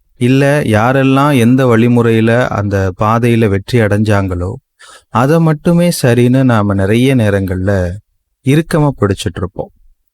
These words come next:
அந்த பாதையில தொடர்ந்து போயிட்டு இருப்போம். அது ஒருவேளை நம்ம இலக்குக்கு சரியில்லாத பாதையா கூட இருக்கலாம். அதனால கூட நாம எதிர்பார்த்த விஷயங்கள் நடக்காம, அதனால நமக்கு ஒரு சோர்வு, வேதனை இதெல்லாம் உருவாகலாம்.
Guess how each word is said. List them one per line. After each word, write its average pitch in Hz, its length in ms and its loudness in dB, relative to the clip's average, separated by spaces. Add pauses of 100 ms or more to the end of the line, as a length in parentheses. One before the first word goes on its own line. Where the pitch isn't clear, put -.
அந்த 113 280 0
பாதையில 135 400 0
தொடர்ந்து 120 460 0
போயிட்டு 113 340 -2
இருப்போம். 107 380 -2 (380)
அது 139 240 0
ஒருவேளை 170 440 2
நம்ம 165 340 0
இலக்குக்கு 175 580 -2
சரியில்லாத 147 720 2
பாதையா 113 420 2
கூட 104 220 0
இருக்கலாம். 98 520 -2 (800)
அதனால 151 440 0
கூட 160 180 -2
நாம 131 320 2
எதிர்பார்த்த 131 520 -2
விஷயங்கள் 113 460 0
நடக்காம, 107 520 -2
அதனால 131 580 0
நமக்கு 117 360 -2
ஒரு 90 460 -4
சோர்வு, 107 680 0
வேதனை 98 540 0
இதெல்லாம் 92 540 -2
உருவாகலாம். 85 560 -2